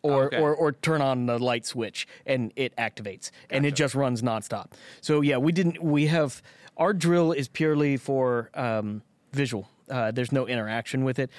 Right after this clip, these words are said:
Speaker 1: There's gonna be, like, a little kiosk around it that has, like, you know, "Here's a drill head and you can watch it" kind of thing, uh, but, but no actual buttons.
Speaker 2: Gotcha.
Speaker 1: Now, if I were to use a button, in that, in that situation. Uh, I, what I would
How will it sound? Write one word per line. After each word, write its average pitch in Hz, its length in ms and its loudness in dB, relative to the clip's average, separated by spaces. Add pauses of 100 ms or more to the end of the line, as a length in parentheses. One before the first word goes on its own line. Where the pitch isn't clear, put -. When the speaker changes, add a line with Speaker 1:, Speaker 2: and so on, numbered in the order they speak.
(160)
Speaker 1:
There's 165 200 2
gonna 185 200 2
be, 147 240 2
like, 131 180 2
a 139 40 0
little 123 180 0
kiosk 123 480 -2
around 123 340 0
it 127 140 -4
that 117 200 -4
has, 117 360 -4
like, 104 240 -4 (640)
you - 80 -8
know, 98 300 -4
"Here's 240 260 2
a 254 60 4
drill 208 360 2
head 120 360 2
and 117 180 -2
you 170 160 -2
can 196 200 0
watch 190 280 0
it" 117 140 -2
kind 120 220 -2
of 117 80 -6
thing, 110 500 -4
uh, 113 320 -2
but, 120 300 -2
but 131 320 -8
no 113 320 0
actual 117 260 -4
buttons. 107 480 -6 (140)
Speaker 2:
Gotcha. 95 200 -4
Speaker 1:
Now, 147 120 4
if 151 100 -4
I 175 80 6
were 185 180 4
to 175 80 2
use 170 220 4
a 139 60 4
button, 170 420 -2 (300)
in 151 140 -2
that, 151 240 -2
in 147 140 -4
that 143 140 -2
situation. 147 560 -2 (420)
Uh, 117 480 2 (500)
I, 135 200 -2 (240)
what 151 260 2
I 180 60 2
would 170 260 0